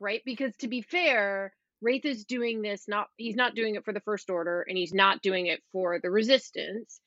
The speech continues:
He's doing this, this is, like you said, scoundrels. So Captain comes upon it, that could be a problem,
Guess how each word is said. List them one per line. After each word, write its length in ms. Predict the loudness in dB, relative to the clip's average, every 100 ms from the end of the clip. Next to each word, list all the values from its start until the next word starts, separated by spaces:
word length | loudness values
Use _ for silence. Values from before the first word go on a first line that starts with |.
| _ _ _
He's 380 | 6 8 8 4 _ _
doing 320 | 6 8 8
this, 340 | 4 0 -4 -20 _ _
this 140 | -4 -2
is, 180 | -4 -6 _
like 180 | 2 2
you 60 | 6
said, 240 | 6 6
scoundrels. 600 | 2 2 2 -2 -4 -2
So 300 | 4 4 4
Captain 480 | 4 6 6 4 -6
comes 220 | -4 -6
upon 340 | -8 -6 -6 -4
it, 240 | -2 -4 -8 _ _ _ _ _ _ _ _
that 160 | 6 6
could 120 | 2
be 420 | -4 -4 -2 -4 -8 _
a 80 | -10
problem, 580 | 2 4 4 0 -10 -16